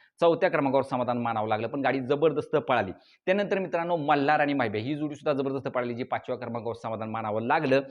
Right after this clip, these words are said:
तसेच, अ, जुळेवाडीकरांचा राजा आणि पक्षा चौऱ्याऐंशी चौऱ्याऐंशी हे सहाव्या क्रमांकावर आणि पतंग आणि भिवगडचा वजीर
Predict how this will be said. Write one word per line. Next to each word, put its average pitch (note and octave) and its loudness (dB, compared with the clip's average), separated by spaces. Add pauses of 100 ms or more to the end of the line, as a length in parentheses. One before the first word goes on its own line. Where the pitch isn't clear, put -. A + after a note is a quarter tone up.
(440)
तसेच, D3+ 2
अ, B2+ 4 (120)
जुळेवाडीकरांचा C3+ 4
राजा B2+ 2
आणि A#2+ -4 (160)
पक्षा D3 0 (340)
चौऱ्याऐंशी B2 0
चौऱ्याऐंशी A2+ -6 (320)
हे D3+ 0
सहाव्या D#3 0
क्रमांकावर C#3+ 2
आणि A#2 0
पतंग D#3+ 0
आणि B2+ -2
भिवगडचा A#2+ -2
वजीर B2 2